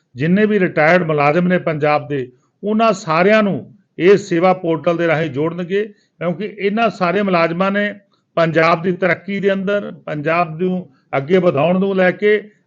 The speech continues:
ਅਹਿਮ ਯੋਗਦਾਨ ਪਾਇਆ। ਹੁਣ ਉਹ ਰਿਟਾਇਰ ਹੋ ਗਏ, ਬਹੁਤ ਸਾਰੇ ਅੱਸੀ ਸਾਲ ਦੇ ਨੇ, ਬਹੁਤ ਸਾਰੇ ਨੱਬੇ ਸਾਲ ਦੇ ਨੇ,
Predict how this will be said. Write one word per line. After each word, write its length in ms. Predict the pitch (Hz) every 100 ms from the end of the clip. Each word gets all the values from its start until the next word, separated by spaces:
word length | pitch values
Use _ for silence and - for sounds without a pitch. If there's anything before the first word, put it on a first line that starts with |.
| -
ਅਹਿਮ 280 | 156 196 214
ਯੋਗਦਾਨ 440 | 190 180 165 196
ਪਾਇਆ। 460 | 156 170 156 117 - _ _ -
ਹੁਣ 100 | 226
ਉਹ 80 | 226
ਰਿਟਾਇਰ 400 | 185 180 185 214
ਹੋ 160 | 190
ਗਏ, 400 | 196 220 220 214 - _ _ -
ਬਹੁਤ 240 | 151 214
ਸਾਰੇ 240 | 208 202 196
ਅੱਸੀ 240 | 190 220
ਸਾਲ 280 | - 202 202
ਦੇ 120 | 208
ਨੇ, 200 | 208 208 - 175 - -
ਬਹੁਤ 200 | 160 175
ਸਾਰੇ 220 | 196 185
ਨੱਬੇ 300 | 175 170 214
ਸਾਲ 300 | 208 196 196
ਦੇ 100 | 196
ਨੇ, 200 | 202